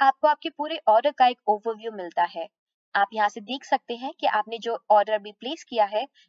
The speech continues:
उसमें कोई information गलत तो नहीं। अगर आपने कोई information गलत या incomplete दी है, जो अधूरी रह गई है, आप यहीं से edit दबा के उस information को पूरा कर सकते हैं।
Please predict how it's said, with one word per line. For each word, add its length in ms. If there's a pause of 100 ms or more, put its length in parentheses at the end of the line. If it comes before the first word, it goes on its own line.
(160)
उसमें 260
कोई 200
information 540
गलत 360
तो 80
नहीं। 260 (540)
अगर 260
आपने 280
कोई 300 (420)
information 520
गलत 380
या 220
incomplete 540
दी 280
है, 100
जो 140
अधूरी 340
रह 200
गई 180
है, 160 (500)
आप 180
यहीं 220
से 200 (120)
edit 200
दबा 320
के 200 (100)
उस 180
information 540
को 160
पूरा 340
कर 160
सकते 320
हैं। 220